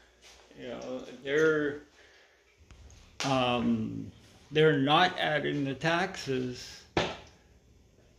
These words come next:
that they're supposed to be adding, but she is, right?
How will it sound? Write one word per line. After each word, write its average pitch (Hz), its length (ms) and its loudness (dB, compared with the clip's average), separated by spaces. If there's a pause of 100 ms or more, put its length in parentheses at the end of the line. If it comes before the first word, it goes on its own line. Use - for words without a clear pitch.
(220)
that 135 240 -4
they're 143 220 2
supposed 196 680 2
to 170 100 2
be 139 240 0
adding, 117 520 -2 (440)
but 147 220 0
she 147 360 2
is, - 600 0 (640)
right? 135 340 2